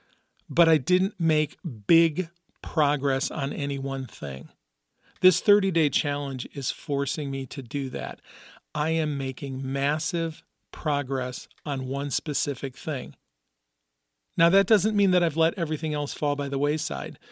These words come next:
I am still recording this podcast, for example. And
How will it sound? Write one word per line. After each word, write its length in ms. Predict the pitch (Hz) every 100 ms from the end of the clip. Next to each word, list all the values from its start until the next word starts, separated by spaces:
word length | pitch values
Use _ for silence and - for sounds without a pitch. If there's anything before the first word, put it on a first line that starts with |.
| - - - -
I 120 | 160
am 320 | 170 175 175
still 480 | 170 - 165 160 170 _ _ _
recording 480 | 160 165 170 160 170
this 120 | 180
podcast, 540 | - 175 196 180 160 -
for 160 | 151
example. 500 | 135 127 135 120 123 - _ _ _ _ -
And 380 | 151 143 143